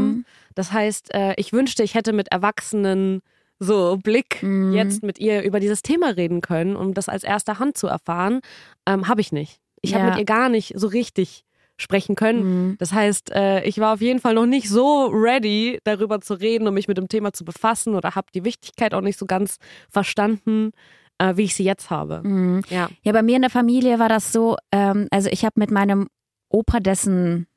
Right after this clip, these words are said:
Speaker 1: äh, Vater ja da verhungert ist, nie richtig drüber gesprochen.
Speaker 2: Ja.
Speaker 1: Ich meine, wir haben uns ja auch immer gesehen zu Festen, zu Geburtstagen, zu,
Speaker 2: Mhm.
Speaker 1: ähm, weiß ich nicht, mal vielleicht einfach mal so, wenn man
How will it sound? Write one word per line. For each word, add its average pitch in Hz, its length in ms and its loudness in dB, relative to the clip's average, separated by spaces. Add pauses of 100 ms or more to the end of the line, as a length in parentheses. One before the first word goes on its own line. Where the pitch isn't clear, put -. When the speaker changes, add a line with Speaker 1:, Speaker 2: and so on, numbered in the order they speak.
(180)
Speaker 1:
äh, 180 300 2
Vater 196 460 2
ja 170 200 4
da 180 220 2
verhungert 214 500 0
ist, 185 360 -2 (840)
nie 220 580 2 (100)
richtig 190 320 -2
drüber 185 240 0
gesprochen. 180 520 0
Speaker 2:
Ja. 196 60 -2
Speaker 1:
Ich 202 80 -2
meine, 214 200 2
wir 214 120 2
haben 247 160 2
uns 240 160 0
ja - 120 0
auch - 140 -2
immer 247 200 2
gesehen 240 640 2 (100)
zu - 160 -4
Festen, 233 540 0
zu 226 100 -2
Geburtstagen, 202 840 0
zu, 220 420 2
Speaker 2:
Mhm. 202 180 -8 (260)
Speaker 1:
ähm, 220 460 2
weiß 226 160 2
ich 220 60 0
nicht, 208 160 0
mal 208 120 0
vielleicht 208 640 0
einfach 196 260 -2
mal 185 260 4
so, 185 380 2
wenn 185 160 0
man 175 380 0